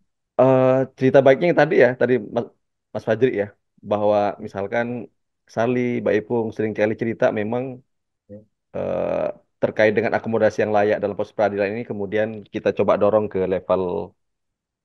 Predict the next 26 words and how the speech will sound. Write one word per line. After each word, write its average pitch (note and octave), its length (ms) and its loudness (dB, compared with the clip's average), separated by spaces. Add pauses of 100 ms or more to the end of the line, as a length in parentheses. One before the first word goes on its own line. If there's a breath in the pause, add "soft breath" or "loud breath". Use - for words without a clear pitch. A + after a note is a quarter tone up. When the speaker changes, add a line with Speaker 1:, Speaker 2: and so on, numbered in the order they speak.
(120)
Speaker 1:
eh, D#2+ 200 -16 (280)
pen-, A2+ 260 -4
penegak A2 300 -2
hukum, A#2+ 240 4 (320)
polisi, G#2 320 -2 (260)
jaksa, G2+ 340 0
dan G2+ 180 0
hakim A2 320 -8
begitu. F#2 260 -4
Bagaimana F#2 360 -2
kemudian G2 400 -2 (680)
harus F#2 200 -2 (100)
ada F#2+ 180 -2
penilaian F#2+ 340 0
personal, G#2 580 -2 (1000)
harus F2 200 -8 (100)
ada F#2 140 -4 (360)
Speaker 2:
Ya. - 160 -18 (320)
Speaker 1:
pendamping G2+ 560 0
dan E2+ 160 -8
seterusnya - 360 -12 (120)
gitu. E2 120 -10 (100)
Jadi F2+ 140 -6 (160)
sudah F#2 220 -6
ada E2+ 140 -6 (1000)
progresnya B2 440 4